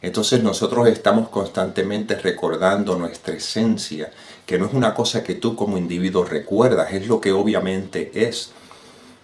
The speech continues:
Tú eres esa esencia, eres esa energía. Cuando te acuestas a dormir, la energía continúa, aun cuando un cuerpo aparenta estar ahí en la cama durmiendo.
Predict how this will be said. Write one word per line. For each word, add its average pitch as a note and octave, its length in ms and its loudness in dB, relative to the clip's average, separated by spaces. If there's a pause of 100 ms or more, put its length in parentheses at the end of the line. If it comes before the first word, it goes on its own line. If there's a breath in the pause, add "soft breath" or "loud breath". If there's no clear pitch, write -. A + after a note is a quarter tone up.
(220 loud breath)
Tú G2+ 160 4
eres A#2 240 10
esa B2 220 4
esencia, A#2+ 520 4
eres G#2 200 4
esa B2 220 2
energía. G2+ 920 0 (560 loud breath)
Cuando F#2+ 200 2
te F#2 80 6
acuestas A2+ 420 4
a A#2 60 10
dormir, A2+ 360 8
la G#2+ 160 4
energía F#2+ 540 4
continúa, G#2 600 2
aun G2 260 2
cuando G2+ 300 2
un G2 120 -2
cuerpo A2 440 6
aparenta F#2 480 0
estar F#2 260 -2
ahí F#2 140 0
en F#2 100 0
la F2 120 -2
cama F2 260 -4
durmiendo. F2 680 -2